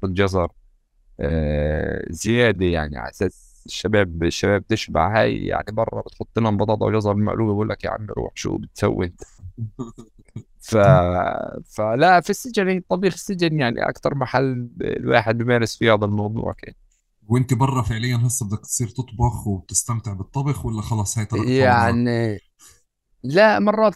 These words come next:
Speaker 1: إذا أجى المزاج الواحد بطبخ، يعني هي مزاج الموضوع برا، وبعدين الواحد بده وقت،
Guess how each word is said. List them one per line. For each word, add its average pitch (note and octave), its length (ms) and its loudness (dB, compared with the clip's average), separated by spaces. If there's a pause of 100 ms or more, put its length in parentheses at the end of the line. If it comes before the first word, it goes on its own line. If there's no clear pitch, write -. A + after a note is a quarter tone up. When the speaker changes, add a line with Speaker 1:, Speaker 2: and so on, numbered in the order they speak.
(120)
Speaker 1:
إذا F3 260 0
أجى F3 160 4
المزاج D#3+ 440 0
الواحد B2 360 -2 (140)
بطبخ، - 340 -20
يعني G#2 160 0
هي D3+ 120 2
مزاج D3 420 4
الموضوع A2+ 440 0
برا، G#2+ 280 -2
وبعدين G#2+ 400 0
الواحد E3 480 2
بده D#3 200 0
وقت، - 220 2